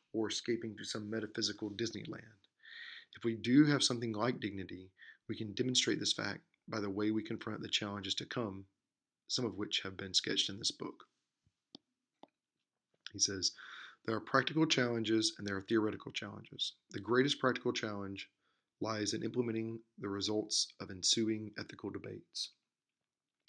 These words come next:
The greatest theoretical challenge may consist in the questions of whether and how, given our new situation, intellectual honesty and spirituality can be reconciled. But that is another story." And with that,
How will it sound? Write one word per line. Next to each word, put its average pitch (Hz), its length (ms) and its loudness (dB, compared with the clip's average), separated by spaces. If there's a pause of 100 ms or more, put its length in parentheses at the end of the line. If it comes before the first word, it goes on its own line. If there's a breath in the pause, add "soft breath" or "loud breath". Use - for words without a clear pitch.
(320 loud breath)
The - 80 2
greatest 113 320 6
theoretical 120 400 6
challenge 98 640 -4 (340 loud breath)
may 107 80 -2
consist 104 460 4
in 98 60 -8
the 92 80 -10
questions 107 500 -2
of 92 100 -8
whether 120 480 0
and 87 140 -8
how, 101 480 -2 (180)
given 110 240 0
our 98 120 -2
new 113 180 0
situation, 113 800 2 (500 loud breath)
intellectual 117 560 2
honesty 104 500 2
and 101 160 -4
spirituality 104 720 2
can 98 180 -8
be 98 140 -2
reconciled. 101 640 0 (500)
But - 160 -8
that 143 340 0 (460)
is 104 120 -4
another 101 280 -2
story." 110 420 0 (1120 loud breath)
And 107 120 -4
with 98 140 -2
that, 117 200 0